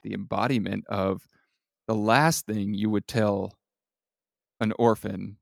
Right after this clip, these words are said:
who's trying to care for his sister who only has a plastic bag as his asset. The, the last thing, last advice, uh,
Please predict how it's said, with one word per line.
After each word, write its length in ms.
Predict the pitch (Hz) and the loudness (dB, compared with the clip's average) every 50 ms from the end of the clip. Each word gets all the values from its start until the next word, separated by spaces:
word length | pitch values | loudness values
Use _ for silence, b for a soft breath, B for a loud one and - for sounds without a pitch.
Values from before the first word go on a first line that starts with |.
| _ _ | _ _
who's 200 | _ 120 107 101 | _ -6 -6 -6
trying 240 | - - 110 104 104 | -4 -4 -4 -2 -2
to 80 | 104 104 | -4 -6
care 300 | - - - 110 107 101 | -6 -4 -2 0 0 0
for 160 | - 110 98 | -2 -6 -6
his 100 | 101 - | -6 -2
sister 460 | - 139 135 - - - 101 101 98 | -2 -2 -2 -2 -2 -6 -6 -6 -6
who 180 | 101 - 101 - - | -6 -8 -8 -4 -2
only 260 | 127 139 151 143 117 | 0 0 0 0 0
has 160 | 117 110 104 | -2 -2 -4
a 60 | 110 | -6
plastic 440 | - - 117 113 104 - - 95 - | -4 0 0 0 0 -2 -8 -14 -6
bag 460 | - 120 127 120 101 85 78 104 113 _ _ _ _ _ _ _ _ _ _ _ _ _ _ _ _ _ _ _ _ - | -2 -2 -2 0 -2 -4 -6 -10 -14 _ _ _ _ _ _ _ _ _ _ _ _ _ _ _ _ _ _ _ _ -4
as 240 | 107 107 101 95 - | -2 -2 -2 -2 -4
his 160 | 107 - 110 | -4 -2 4
asset. 480 | 107 135 165 156 - 107 107 98 92 - _ _ _ _ _ _ _ _ _ | 4 4 4 4 0 -2 -2 -2 -4 -4 _ _ _ _ _ _ _ _ _
The, 160 | - 131 135 - _ _ _ | -6 -6 -6 -6 _ _ _
the 80 | 127 | -4
last 420 | 135 143 147 156 165 185 180 - - | -2 -2 0 2 2 2 2 2 -2
thing, 420 | 113 110 101 107 95 95 110 - _ _ _ _ _ _ _ | -4 -4 -4 -4 -4 -6 -8 -12 _ _ _ _ _ _ _
last 240 | 117 123 135 127 - | 2 2 2 2 0
advice, 640 | 117 104 - 131 160 190 139 104 - - - - - _ _ _ _ _ _ _ _ _ _ - | -4 0 4 6 6 6 6 4 0 -2 -6 -10 -12 _ _ _ _ _ _ _ _ _ _ 0
uh, 320 | 110 104 107 104 104 101 | 2 2 4 4 2 0